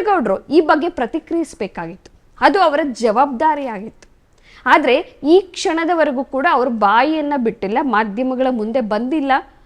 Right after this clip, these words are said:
ಅನ್ನುವಂಥದ್ದು ಸಾರ್ವಜನಿಕ ವಲಯದಿಂದ ಕೇಳಿ ಬರ್ತಾ ಇರುವಂತಹ ಆರೋಪ ಆಗಿದೆ. ಗೌಡರ ಕುಟುಂಬ ರಾಜಕಾರಣವನ್ನ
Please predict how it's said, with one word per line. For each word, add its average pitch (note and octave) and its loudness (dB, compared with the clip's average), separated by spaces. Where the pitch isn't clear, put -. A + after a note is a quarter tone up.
ಅನ್ನುವಂಥದ್ದು D4 0
ಸಾರ್ವಜನಿಕ F4 2
ವಲಯದಿಂದ C4+ 0
ಕೇಳಿ D4 -2
ಬರ್ತಾ C4+ -2
ಇರುವಂತಹ B3+ -4
ಆರೋಪ B3+ -2
ಆಗಿದೆ. F#3+ -8
ಗೌಡರ F4+ 6
ಕುಟುಂಬ G4 -2
ರಾಜಕಾರಣವನ್ನ A#3 0